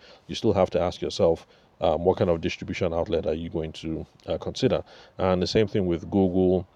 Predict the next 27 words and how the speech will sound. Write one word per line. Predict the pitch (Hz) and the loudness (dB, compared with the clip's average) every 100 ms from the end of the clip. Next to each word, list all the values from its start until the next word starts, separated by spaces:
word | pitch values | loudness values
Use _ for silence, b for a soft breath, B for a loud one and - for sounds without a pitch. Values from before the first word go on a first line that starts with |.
| _ _ _ _ _ _ _ _ - | _ _ _ _ _ _ _ _ -2
and, | 104 95 95 | 2 4 4
uh, | 87 85 | 6 6
the | 82 | 6
launch | 90 92 92 | 0 2 2
of | 80 - | 2 0
Android | 92 87 90 87 | -2 2 2 2
devices. | 80 87 87 - 82 80 - | 2 2 2 0 -2 -4 -8
Uh, | 87 80 78 | -2 0 0
Google | 87 87 95 | -2 0 0
wants | 90 85 - | 0 -2 -4
to | 80 | 0
grow, | 104 101 101 B B - | 6 8 6 B B -4
they | 85 | 0
want | 90 85 | 2 4
their | 76 | 4
apps | 90 - | 2 0
to | 80 | -2
grow. | 95 87 85 b b b | 2 2 0 b b b
So | - 95 92 | 2 4 4
trying | 104 104 | 2 2
to | - 98 87 | 0 -2 -2
negotiate | 85 80 90 - 101 90 | -2 0 0 0 -2 0
deals | 92 87 80 - | 0 0 -2 0
where, | 90 92 92 92 b b - | 6 8 8 4 b b -4
um, | 98 92 87 80 80 76 78 b b b b _ 82 | 0 2 2 0 -4 -8 -12 b b b b _ 0
uh, | 82 78 76 71 71 - - 85 | 2 4 2 0 -2 -4 -8 -2
Google, | 107 95 101 101 101 98 | 0 2 2 4 4 2